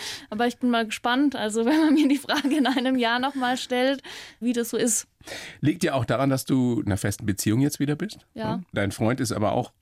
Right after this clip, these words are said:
Speaker 2: Kletterer, oder? Nehme ich mal an.
Speaker 1: Ja.
Speaker 2: Ginge das, wenn der mit den Bergen überhaupt nichts am Hut hätte oder nur gerne drauf gucken würde? Wäre eine Beziehung mit so einem Menschen möglich?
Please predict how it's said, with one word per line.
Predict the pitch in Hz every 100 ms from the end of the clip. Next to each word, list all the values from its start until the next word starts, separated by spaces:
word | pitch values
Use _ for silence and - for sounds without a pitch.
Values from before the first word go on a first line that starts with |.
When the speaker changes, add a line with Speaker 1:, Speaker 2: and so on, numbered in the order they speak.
| _
Speaker 2:
Kletterer, | - 95 92 85 71
oder? | 98 98
Nehme | 90
ich | 90
mal | 90 73
an. | 85
Speaker 1:
Ja. | 226 220 233 - _ _ - 107
Speaker 2:
Ginge | 135 180 185
das, | 131 147 175 -
wenn | 110 123 135
der | 131 131
mit | 120 117 -
den | 107
Bergen | 110 120 147
überhaupt | 127 104 107 -
nichts | 156 -
am | 120 120
Hut | 139 160
hätte | 151 -
oder | 110 120
nur | 117 117
gerne | 110 110
drauf | 104 101 120
gucken | - 143 139
würde? | 131 160 175 _ _ _ _
Wäre | 104 110
eine | 117 110
Beziehung | 113 - 143
mit | 135 123
so | 139
einem | 123 123
Menschen | 117 127 131
möglich? | 120 143 180 -